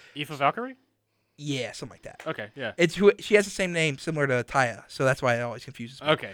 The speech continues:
Speaker 1: yeah, yeah, yeah.
Speaker 2: Um, they had an eighteen-minute match. It was really good, surprisingly really good. Breaker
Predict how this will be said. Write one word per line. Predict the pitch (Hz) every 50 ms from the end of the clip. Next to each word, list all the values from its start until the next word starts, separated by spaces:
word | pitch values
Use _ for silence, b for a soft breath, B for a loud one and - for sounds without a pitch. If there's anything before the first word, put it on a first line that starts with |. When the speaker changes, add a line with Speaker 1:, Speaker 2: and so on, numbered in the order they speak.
| 98
Speaker 1:
yeah, | 123 127
yeah, | 123 123 120
yeah. | 113 156 160 160 156 151
Speaker 2:
Um, | 151 139
they | 139 160 196
had | 269 294
an | 254 180 -
eighteen-minute | 180 226 233 - 240 220 214 220 196 156
match. | 170 185 202 202 -
It | -
was | 143 123 -
really | 120 131 170 254 349 254 160
good, | - 147 175 190 147 120 127 _ _ _
surprisingly | - - 165 - - - 208 240 233 - 160 143 127 120
really | 113 117 117 113 107
good. | 110 - 113 107 101 104 _ b b b b b b b b b b b b b
Breaker | - 165 190 233 247 - 277 262 254 254 240 226 -